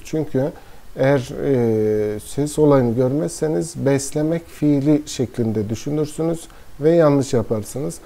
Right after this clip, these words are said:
Burada besiden beslemek olacak arkadaşlar. Kökü isim köklü, daha sonra besiden beslemek şeklinde arkadaşlar ne var? E, isimden fiil olan ek var. Evet, dolayısıyla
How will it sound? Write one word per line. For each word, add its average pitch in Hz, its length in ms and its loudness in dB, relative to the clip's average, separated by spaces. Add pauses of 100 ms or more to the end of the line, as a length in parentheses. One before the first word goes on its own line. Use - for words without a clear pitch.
(380)
Burada 160 360 2
besiden 156 680 2
beslemek 123 540 0 (140)
olacak 110 420 -2
arkadaşlar. 113 520 -6 (120)
Kökü 156 320 -2
isim 143 360 -6
köklü, 135 500 0 (400)
daha 139 200 4
sonra 120 360 -2
besiden 135 560 2 (520)
beslemek 127 640 0
şeklinde 131 760 -2 (360)
arkadaşlar 135 720 -4
ne 127 140 2
var? 147 200 0 (460)
E, 110 800 -2 (280)
isimden 139 600 0 (360)
fiil 147 280 4
olan 127 440 0 (140)
ek 143 260 2
var. 104 200 -2 (340)
Evet, 131 280 2
dolayısıyla 127 800 2